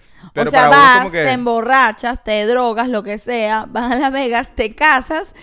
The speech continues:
Speaker 2: y tienes una historia en tu cabeza para recordar, lo haces una vez en la vida.
Speaker 1: Todo sí, menos casarme. O sea, como que
Speaker 2: Qué
Speaker 1: vamos,
Speaker 2: loco.
Speaker 1: vamos y nos emborrachamos,
Speaker 2: Eli, pero
Speaker 1: ¿no? Pero
Speaker 2: ya va,
Speaker 1: ¿para qué?
Speaker 2: espérate, no, esto está sonando muy feo. ¿No te quieres volver a casar conmigo?
Speaker 1: Pero no en Las Vegas.
Speaker 2: ¿Por qué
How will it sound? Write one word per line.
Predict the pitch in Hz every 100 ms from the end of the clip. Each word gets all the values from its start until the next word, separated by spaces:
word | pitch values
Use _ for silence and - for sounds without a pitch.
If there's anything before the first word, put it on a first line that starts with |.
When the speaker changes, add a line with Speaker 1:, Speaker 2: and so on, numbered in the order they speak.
| -
Speaker 2:
y | -
tienes | 247 269
una | 311 302
historia | - 339 330
en |
tu | 339
cabeza | 320 285 262 302
para | 339 311
recordar, | 269 247 247 294
lo | 311
haces | 240 302
una | 311 294
vez | 302 330
en |
la | 330 240
vida. | 269 254
Speaker 1:
Todo | 214 170 196
sí, | 202 240 302
menos | 220 175
casarme. | 165 156 180 160 160 - _ _ _ _ _ _ _ -
O |
sea, | 147 160
como | 156 147
que | 147 143 139
Speaker 2:
Qué | 151
Speaker 1:
vamos, | 160 165 214
Speaker 2:
loco. | 220 220
Speaker 1:
vamos | 156 175 214
y |
nos | 202
emborrachamos, | 180 151 143 - 233
Speaker 2:
Eli, | 339
pero | 294 277
Speaker 1:
¿no? |
Pero | 226
Speaker 2:
ya | 240
va, | 226
Speaker 1:
¿para | 143
qué? | 135
Speaker 2:
espérate, | 196 180 175
no, | 185 -
esto | 190
está | - 285
sonando | 302 285
muy | 285 320
feo. | - 247 214 -
¿No | 220
te | 226
quieres | 339 392
volver | 403 277 185
a | 226
casar | - - 202
conmigo? | 294 370 294 226 240 _ _ _ -
Speaker 1:
Pero | 170 180
no | 180
en | 196
Las | 214
Vegas. | 247 320 190 139 - -
Speaker 2:
¿Por | - 339 403
qué | 392